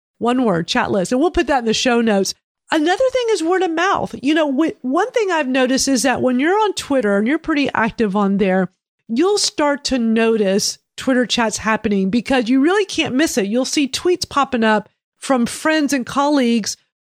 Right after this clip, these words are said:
where there's a hashtag at the end. And you, you really can notice that, oh, they're, they're answering questions to a Twitter chat. I have found lots of chats that way where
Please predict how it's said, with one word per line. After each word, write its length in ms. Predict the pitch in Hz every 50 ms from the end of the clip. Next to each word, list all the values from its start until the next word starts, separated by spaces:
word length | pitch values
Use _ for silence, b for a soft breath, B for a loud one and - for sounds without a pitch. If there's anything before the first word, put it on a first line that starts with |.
| _ _
where 680 | 220 220 220 233 269 254 254 254 247 247 240 233 - - -
there's 380 | - 277 262 254 247 247 - - - -
a 60 | 240
hashtag 680 | 202 180 247 269 294 294 - - 240 226 196 185 180
at 120 | 196 185 -
the 160 | - 208 202
end. 300 | 185 - 107 - 196 185 - _ _ _ _
And 180 | - 254 240 240
you, 140 | 240 240 - -
you 340 | - 254 247 240 233 233 214
really 300 | 226 254 254 254 247 -
can 200 | - 233 214 220
notice 380 | 233 240 247 247 233 202 -
that, 220 | - 226 214 208 -
oh, 260 | - - 311 240 175
they're, 200 | 170 208 233 - -
they're 260 | - 226 254 - -
answering 360 | 233 226 220 - - 240 226
questions 480 | 208 - - 311 330 - - 220 208 -
to 120 | - - 214
a 40 | 214
Twitter 300 | - - - 285 302 285
chat. 380 | - - - 202 185 - - _ _ _ _ _
I 180 | - - - 508 453
have 80 | 277
found 360 | - - - 233 226 220 220 214
lots 300 | 220 220 - - - -
of 80 | 277
chats 400 | - - - 226 190 - - -
that 220 | - 220 202 - 214
way 260 | 185 208 208 202 196
where 320 | 196 214 240 226 220 208